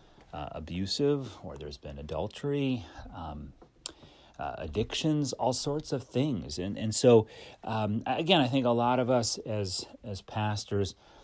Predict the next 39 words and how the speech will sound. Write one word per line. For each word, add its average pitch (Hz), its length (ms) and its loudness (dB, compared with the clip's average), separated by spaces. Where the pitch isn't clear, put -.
struggle 151 680 8
with, 117 320 2
uh, 98 320 0
publicly - 360 -2
talking 117 320 2
about 104 220 2
marriage 98 560 -2
in 104 160 -6
a 95 60 -4
way 95 180 -2
that's 90 260 -6
not 101 300 -4
going 98 300 -2
to 90 100 -4
sort 90 260 -4
of, 80 160 -4
um, 92 320 -2
get 127 160 10
us 107 120 6
tripped - 280 2
up 180 200 6
in 117 80 2
culture 135 420 2
wars 117 460 4
or 151 220 10
just 131 500 6
really 156 540 2
end 127 160 4
up 113 100 2
being 113 220 2
hurtful 107 680 0
for, 98 420 2
for 117 160 2
people 107 360 0
who 104 420 0
are, 95 400 0
are, 98 180 -2
are 104 140 -2
not, 104 480 0